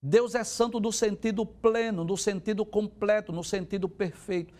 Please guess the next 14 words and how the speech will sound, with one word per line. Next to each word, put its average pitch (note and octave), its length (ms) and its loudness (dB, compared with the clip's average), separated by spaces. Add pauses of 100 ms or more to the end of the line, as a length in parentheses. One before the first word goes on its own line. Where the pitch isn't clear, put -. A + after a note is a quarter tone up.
(220)
E E3 160 2
aí E3+ 180 0
eu A#3 100 4
volto F3 320 -2
a E3 40 -2
dizer D#3 260 0
o G#3 80 2
que G#3+ 120 -6
eu C4 60 0
falei B3 360 0
acerca B3 380 0
da B3 200 0
justiça. G#3+ 720 -4 (2000)
Porque F#3+ 480 2